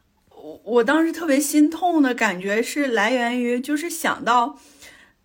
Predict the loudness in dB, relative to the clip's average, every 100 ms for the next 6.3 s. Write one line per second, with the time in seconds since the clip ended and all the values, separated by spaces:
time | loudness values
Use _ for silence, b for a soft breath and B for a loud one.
0 | _ -10 -2 0 2 2 4 4 0 -2
1 | -4 -4 -4 -4 -2 -2 -2 -4 -8 -6
2 | 0 2 2 0 -2 -8 -8 -4 0 2
3 | 2 0 -4 -4 -4 -4 -4 -8 -8 -8
4 | -6 -6 -6 -8 -8 -8 -8 -8 -6 -6
5 | -2 -2 -4 -8 -8 -6 -2 -2 -2 -10
6 | -12 -12